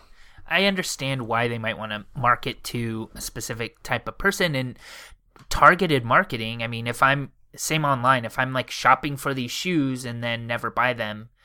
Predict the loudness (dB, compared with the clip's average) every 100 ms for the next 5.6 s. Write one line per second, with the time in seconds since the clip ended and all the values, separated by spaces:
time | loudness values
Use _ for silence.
0 | -8 -4 0 0 0 0 -2 -4 -8 -2
1 | 0 0 -2 -8 -8 -8 -2 0 -2 -8
2 | -20 -20 -20 _ _ -6 -2 0 2 2
3 | 2 2 2 -2 -6 -6 -4 -4 -2 0
4 | 0 -2 2 4 4 2 -8 _ -10 -8
5 | -6 -6 -6 -6 -10